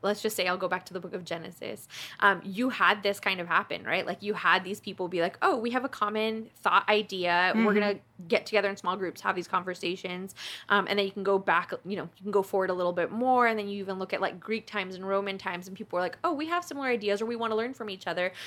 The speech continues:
Speaker 1: So we're gonna get into, like, this smaller group and have this discussion."
Speaker 2: Mm-hmm.
Speaker 1: Um, and then you can forward a little bit more, and you can go into, like, nineteen fifties, nineteen sixties, like, community organizing and, like, in political work. And it was just, like, really natural to be in, like, these small groups of people.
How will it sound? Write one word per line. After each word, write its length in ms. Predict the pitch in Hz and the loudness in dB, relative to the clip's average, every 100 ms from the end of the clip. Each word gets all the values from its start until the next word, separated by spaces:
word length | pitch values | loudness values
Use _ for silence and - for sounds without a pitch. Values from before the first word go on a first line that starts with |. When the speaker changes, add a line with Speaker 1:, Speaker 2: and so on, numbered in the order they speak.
| - | -12
Speaker 1:
So 120 | - | 0
we're 80 | 254 | 4
gonna 100 | 247 | 4
get 300 | 208 202 208 | 4 4 4
into, 420 | - 196 202 214 190 | 2 -6 -8 -6 -2
like, 280 | 175 175 202 | -2 -2 -4
this 140 | 202 | -4
smaller 420 | - 180 135 165 | -4 -4 -2 -2
group 240 | 180 190 196 | -2 -4 -4
and 100 | 196 | -6
have 200 | 190 180 | -6 -6
this 160 | 196 - | -6 -4
discussion." 640 | 220 - 247 - - 220 | -4 -2 -6 -6 -10 -8
Speaker 2:
Mm-hmm. 460 | 208 202 202 208 202 | -4 0 0 -2 2
Speaker 1:
Um, 220 | 208 190 | 2 4
and 220 | - 202 202 | 2 2 0
then 160 | 196 | -2
you 100 | 196 | -6
can 300 | - 202 196 | -6 -4 -4
forward 340 | 180 208 208 202 | -2 2 4 4
a 40 | |
little 240 | 196 196 190 | 4 2 0
bit 200 | 190 - | -2 -2
more, 480 | 196 202 190 185 - | -2 0 0 -2 -4
and 460 | 175 180 170 180 180 | -4 -4 -4 -6 -10
you 100 | 190 | -10
can 140 | 196 | -2
go 180 | 185 180 | 0 0
into, 260 | 180 190 | -2 -6
like, 180 | 175 175 | -8 -6
nineteen 420 | 196 185 - - 190 | -6 -6 -6 -10 -4
fifties, 400 | 196 190 190 180 | -4 -4 -6 -4
nineteen 380 | 170 175 185 | -6 -8 -10
sixties, 420 | - 175 - 170 156 | -8 -8 -6 -4 -2
like, 140 | 160 | -4
community 360 | 196 190 180 - | -6 -6 -6 0
organizing 800 | 185 180 180 175 175 175 175 175 | 0 0 0 -2 -2 -4 -4 -6
and, 100 | 170 | -8
like, 180 | 160 - | -8 -8
in 140 | 185 | -8
political 380 | 170 170 - 151 | -6 -6 -4 -2
work. 280 | 185 196 - | 0 0 -2
And 60 | 180 | -6
it 40 | |
was 120 | 185 | -6
just, 120 | 170 196 | -6 -8
like, 140 | 185 | -6
really 200 | 180 196 | -4 -4
natural 380 | 175 160 165 196 | -2 -2 -2 -6
to 80 | 190 | -8
be 100 | 185 | -10
in, 60 | 180 | -8
like, 160 | 175 | -10
these 140 | 185 180 | -10 -12
small 320 | - 160 175 | -4 -2 -2
groups 300 | 175 180 - | -4 -8 -8
of 100 | 180 | -12
people. 460 | - 165 - 220 | -14 -12 -2 -2